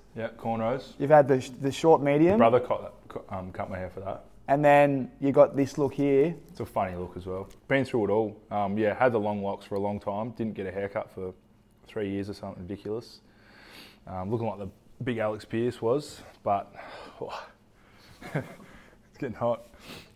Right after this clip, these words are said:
Speaker 1: Um, yeah, cut the hair. Um, I think you actually pushed me to do it as well. And, um, yeah,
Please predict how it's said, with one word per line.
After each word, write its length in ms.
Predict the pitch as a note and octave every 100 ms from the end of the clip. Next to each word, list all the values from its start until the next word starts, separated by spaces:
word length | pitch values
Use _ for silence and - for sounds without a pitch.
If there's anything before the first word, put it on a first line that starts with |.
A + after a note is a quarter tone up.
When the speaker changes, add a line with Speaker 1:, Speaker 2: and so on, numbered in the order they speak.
| -
Speaker 1:
Um, 420 | B2 A2 G#2 F#2 D#2+ _ _ _ _ _ _ _ -
yeah, 120 | C3+ B2
cut 240 | - B2+
the 80 | A2
hair. 300 | B2 C3+ C3 - - _
Um, 460 | A2+ G#2+ G#2 G2+ G2+ - _ _ _ _ _ _ -
I 60 | C#3
think 100 | B2+
you 200 | B2 A#2+
actually 240 | G#2 G#2+
pushed 260 | A#2+ A2+ A#2
me 60 |
to 100 | G2+
do 180 | F#2 A2+
it 60 | G#2+
as 80 |
well. 260 | A#2+ B2 D3+ - - - - - _ - _ _
And, 200 | A2 G#2
um, 340 | G#2+ G2+ F#2+ F#2+
yeah, 220 | G#2+ G2